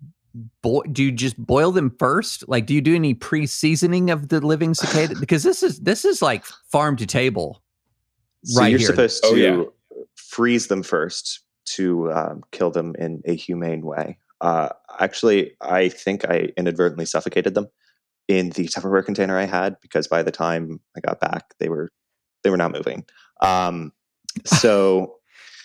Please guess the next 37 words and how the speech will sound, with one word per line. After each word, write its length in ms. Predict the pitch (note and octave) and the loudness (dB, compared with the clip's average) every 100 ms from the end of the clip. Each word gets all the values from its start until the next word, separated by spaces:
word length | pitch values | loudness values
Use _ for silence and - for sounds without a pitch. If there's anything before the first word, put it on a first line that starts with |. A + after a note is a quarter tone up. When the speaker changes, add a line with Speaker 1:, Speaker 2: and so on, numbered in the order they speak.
| - | -20
Speaker 2:
<laughs> 640 | _ _ _ _ _ _ | _ _ _ _ _ _
yes, 400 | A#2 A2+ F2 - G#2 | 4 4 4 -4 -4
you, 140 | F#2+ - | -4 0
you 100 | G#2 | 0
blanch 460 | F#2+ G2+ A2 A#2 | 2 2 2 -2
them 120 | A#2+ G#2 | -4 -2
first 640 | - F2 E2 - - - - | 0 0 0 -6 -8 -12 -10
to, 500 | - F#2+ F2 E2+ - _ _ _ _ _ _ _ _ - | 0 2 4 2 -2 _ _ _ _ _ _ _ _ -2
first 260 | A2+ - | 0 0
of 60 | F#2 | 0
all, 360 | F2+ E2 - _ _ _ - | 2 0 -4 _ _ _ -14
kill 240 | - G2 E2 | -2 0 0
any 160 | F2 | -2
bacteria 420 | E2 D2 - A#1+ - | -4 -6 -6 -8 -6
that 120 | - | -6
might 160 | D2 | -8
be 100 | - | -8
on 160 | A1+ G#1 | -10 -10
them, 240 | A#1 A#1+ _ _ - | -12 -12 _ _ -10
um, 360 | C2+ C#2 - - | -8 -10 -14 -10
and 100 | E2+ | -6
then 160 | D#2+ D#2+ | -6 -6
to 180 | - D#2+ | -6 -4
sort 180 | - D2+ | -2 -4
of 80 | |
solidify 600 | - - E2 - C#2+ C2+ - _ - | -6 -4 -4 -4 -4 -4 -6 _ -8
the 220 | E2 - | -6 -6
insides. 600 | D#2+ D2+ A1+ - D#2 - - _ _ _ - | -6 -6 -6 -6 -8 -10 -18 _ _ _ -4
Uh, 320 | E2+ E2 D#2 - - | 0 0 0 -4 -6
and 260 | E2+ E2+ D#2+ | -2 -2 0
then 220 | F2+ F2 | 0 0
after 260 | E2+ - | -2 -2
that, 280 | F2 E2 F#2+ - | 0 0 -2 -6
I 60 | |
tossed 420 | E2 - E2+ D#2 - | -12 -6 -6 -6 -4
them 260 | E2+ F2 - | -4 -4 -10
in 180 | E2 E2 | -10 -10